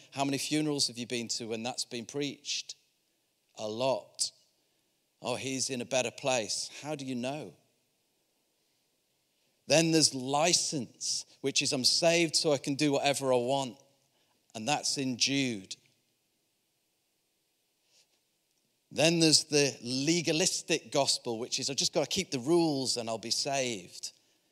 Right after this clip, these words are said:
That's every religion but Christianity. But it's actually within evangelical Christianity at the moment across the world in some places, if you do, if you look carefully.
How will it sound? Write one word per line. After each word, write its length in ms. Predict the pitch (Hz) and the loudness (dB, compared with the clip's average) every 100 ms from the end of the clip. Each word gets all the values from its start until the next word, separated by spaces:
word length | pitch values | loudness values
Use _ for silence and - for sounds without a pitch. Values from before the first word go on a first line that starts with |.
| _ - | _ 0
That's 260 | 151 - - | 2 2 2
every 400 | 180 175 165 180 | 0 0 0 0
religion 540 | 165 165 175 - 156 143 | 2 2 4 4 2 2
but 260 | 165 - | 2 2
Christianity. 1000 | - 160 - 147 143 147 - 127 107 - _ _ _ _ _ _ _ _ _ | 0 0 2 2 2 2 0 0 -4 -8 _ _ _ _ _ _ _ _ _
But 100 | 139 | -2
it's 160 | 143 - | 0 2
actually 400 | 156 - 165 151 | 2 0 0 0
within 260 | 139 147 143 | 0 0 0
evangelical 720 | 135 131 127 147 175 - - | 0 -2 0 2 0 -2 -6
Christianity 840 | 160 - 147 139 135 - 123 95 _ _ _ _ | -2 -2 0 -2 -2 -4 -4 -6 _ _ _ _
at 160 | 135 - | -4 -2
the 80 | 127 | 0
moment 520 | 139 156 151 113 - - | 2 2 0 -2 -6 -14
across 360 | - 143 - | -8 -4 -4
the 100 | 127 | -4
world 320 | 120 135 135 | -4 -2 -2
in 80 | 120 | -2
some 220 | - 135 | -2 -2
places, 560 | 120 135 151 151 123 101 | -4 -2 -2 -2 -6 -8
if 160 | 107 120 | -10 -8
you 40 | |
do, 140 | 107 127 | -6 -4
if 100 | 123 | -6
you 60 | 123 | -6
look 160 | - | -6
carefully. 480 | 139 143 - 117 | -4 -4 -4 -8